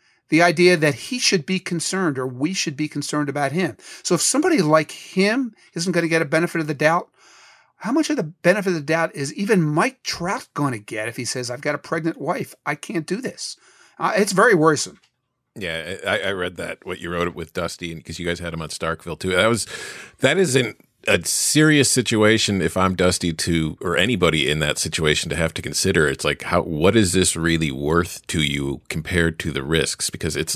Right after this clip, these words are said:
Speaker 2: it's kind of like Blake Snell said when he was on Twitch, when, you know, the, the, the viral moment on Twitch where he said that, you know, it's like, "Hey, this is,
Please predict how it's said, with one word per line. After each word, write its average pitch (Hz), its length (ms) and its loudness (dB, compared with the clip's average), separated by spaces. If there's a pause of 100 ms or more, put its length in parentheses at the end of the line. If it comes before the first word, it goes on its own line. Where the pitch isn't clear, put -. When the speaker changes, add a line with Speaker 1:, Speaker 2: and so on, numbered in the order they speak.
Speaker 2:
it's 117 260 -4
kind 117 220 0
of 95 60 -4
like 101 260 0
Blake 101 220 4
Snell 101 300 4
said 90 260 2
when 85 100 0
he 80 60 2
was 78 120 0
on 80 160 0
Twitch, - 420 2
when, 78 220 -2
you 76 80 -4
know, 76 140 -2
the, 76 180 -10
the, 76 220 -4
the 78 240 -2
viral 90 520 4 (100)
moment 90 340 4
on 82 100 2
Twitch 110 320 2
where 82 100 0
he 82 120 0
said 82 240 0
that, 80 100 -2
you 73 100 -2
know, 85 120 4
it's 87 140 0
like, 92 140 2
"Hey, 147 140 2
this 95 240 2
is, 110 160 -2